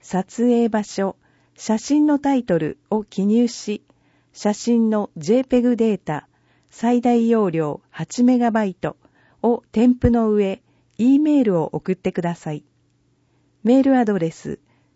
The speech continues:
ジーアイケーエーアイケーオーエイチオーアットシーアイティーワイドットエヌアイエスエスエイチアイエヌドットエルジードットジェーピー。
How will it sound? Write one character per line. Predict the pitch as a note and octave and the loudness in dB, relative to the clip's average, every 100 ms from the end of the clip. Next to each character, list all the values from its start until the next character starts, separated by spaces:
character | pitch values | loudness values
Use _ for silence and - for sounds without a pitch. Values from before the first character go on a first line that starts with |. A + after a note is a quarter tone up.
| _ _ _ - | _ _ _ -4
ジ | A3+ C4 C4 | 0 0 0
ー | A#3 | -2
ア | |
イ | G#3 - | -2 -6
ケ | - A#3 A#3 | 0 2 2
ー | A3+ | 0
エ | A3 A3 G#3+ | 0 0 -2
ー | |
ア | - G3 | -4 -4
イ | D#3+ - _ | -6 -10 _
ケ | A#3+ B3+ B3 | 0 2 0
ー | |
オ | A#3 A3 F#3 - - | -2 -4 -4 -6 -2
ー | |
エ | A#3 | -2
イ | |
チ | A#3 - A#3 | -4 -12 -6
オ | G3 D#3+ | -4 -4
ー | - _ _ _ - | -6 _ _ _ -8
ア | F#3+ | -8
ッ | - _ | -8 _
ト | A#3 A3 _ _ _ _ | -6 -6 _ _ _ _
シ | - - B3+ C4 | -18 -6 -2 0
ー | - | 0
ア | A#3 | -2
イ | F#3+ - _ - | -4 -6 _ -6
テ | A#3+ | -2
ィ | A#3+ | 0
ー | A3+ | 0
ワ | G#3 F#3 | -2 -2
イ | - _ - | -6 _ -8
ド | D#3+ F3+ | -4 -4
ッ | - _ | -6 _
ト | A3+ - _ _ _ _ - | -4 -4 _ _ _ _ -2
エ | G3+ | 2
ヌ | C4 C4 | 4 2
ア | A3+ A3 | 0 -4
イ | D#3 - - | -6 -12 -10
エ | F3+ | -10
ス | - B3+ - | -6 -6 -4
エ | A3+ | -4
ス | - A3 - | -4 -8 -4
エ | G3 | -6
イ | |
チ | _ - B3 | _ -10 -4
ア | A3+ A3+ | -2 -2
イ | G#3+ | -2
エ | G#3 | -2
ヌ | E3 - _ | -4 -6 _
ド | E3+ F#3 | -6 -6
ッ | _ - | _ -4
ト | B3 - _ | -4 -6 _
エ | G3+ | 0
ル | A#3 B3 | 0 0
ジ | B3+ | -2
ー | A#3 E3+ - | -4 -6 -6
ド | F3+ | -6
ッ | - - | -6 -6
ト | B3 - F3+ | -6 -6 -8
ジ | - | -2
ェ | G#3 | 0
ー | G#3 | -2
ピ | G3 | -6
ー。 | E3+ | -8